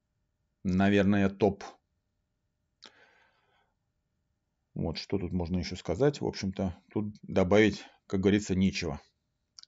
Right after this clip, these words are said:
Все сами видели. Благодарю Евгения за предоставленные образцы, за поддержку канала. Всех, кто посмотрел данное видео, благодарю за это. Желаю всем удачи и здоровья. Берегите себя и близких. Всем мира.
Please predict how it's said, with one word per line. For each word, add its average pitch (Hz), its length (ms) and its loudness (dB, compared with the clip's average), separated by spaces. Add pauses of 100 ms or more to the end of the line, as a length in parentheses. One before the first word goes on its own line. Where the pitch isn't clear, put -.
(180)
Все - 160 -14
сами 85 260 -6
видели. 135 380 0 (760)
Благодарю 120 360 6
Евгения 98 540 6
за 90 380 2
предоставленные 98 600 0
образцы, 110 500 0 (160)
за 101 140 0
поддержку 98 420 -2
канала. 131 460 0 (140)
Всех, 104 200 -6
кто 101 120 -8
посмотрел 98 420 -2
данное 92 460 0
видео, 92 240 2
благодарю 95 380 0
за 123 120 4
это. 117 400 2
Желаю 95 280 0
всем 95 220 -2
удачи 90 300 -4
и 87 40 -8
здоровья. 110 500 0 (680)
Берегите 95 320 2
себя 95 260 4
и 90 40 4
близких. 101 640 -2
Всем 87 240 -2
мира. 113 380 2